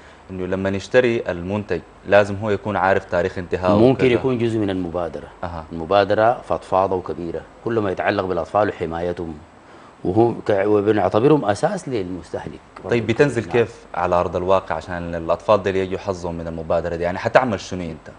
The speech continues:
Speaker 2: طبعًا أنا، آه، يعني متحرك بها الآن على أساس إنه ألقى الدعم أول حاجة، عندي أنشطة وعندي برامج وعندي أجسام لازم أنزلها على الواقع.
Speaker 1: أها.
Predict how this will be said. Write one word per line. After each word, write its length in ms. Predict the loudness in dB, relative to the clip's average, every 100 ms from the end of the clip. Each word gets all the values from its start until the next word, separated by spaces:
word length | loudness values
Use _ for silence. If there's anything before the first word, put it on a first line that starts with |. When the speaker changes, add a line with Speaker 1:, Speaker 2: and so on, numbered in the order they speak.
| 4
Speaker 2:
طبعًا 300 | 6 8 8
أنا، 640 | 6 2 0 2 0 -4 -8
آه، 280 | -6 -2 -2
يعني 360 | -2 -4 -8 -8
متحرك 480 | -10 0 0 0 0
بها 240 | 4 4
الآن 320 | 4 2 2
على 80 | 0
أساس 260 | -4 -6 -6
إنه 380 | -4 -6 -6 -6
ألقى 200 | -2 -4
الدعم 340 | 0 -2 0
أول 340 | -2 0 0 0
حاجة، 360 | 0 0 -4
عندي 260 | -6 0 0
أنشطة 340 | 0 -2 -2
وعندي 300 | -2 -2 -2
برامج 420 | 0 2 2 0
وعندي 360 | -2 -2 0 2
أجسام 420 | 0 2 2 4
لازم 300 | 2 2 -2
أنزلها 400 | -4 -6 -2 0
على 140 | 0 0
الواقع. 360 | -2 -4 -6
Speaker 1:
أها. 360 | -10 -10 -12